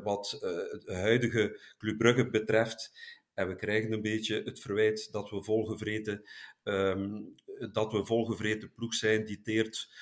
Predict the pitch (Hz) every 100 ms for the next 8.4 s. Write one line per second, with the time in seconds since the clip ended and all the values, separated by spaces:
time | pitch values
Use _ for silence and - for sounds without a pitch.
0 | - - - 110 107 - - 110 104 101
1 | - 110 - 101 - 113 117 117 110 107
2 | 110 - 107 104 101 104 113 113 117 -
3 | - - - 90 92 92 101 101 95 98
4 | - 104 110 107 110 107 - 107 98 98
5 | - 101 101 98 - 101 95 101 87 -
6 | - - 107 - 104 98 - 101 107 107
7 | 107 104 - 104 - 104 92 98 - -
8 | 98 95 90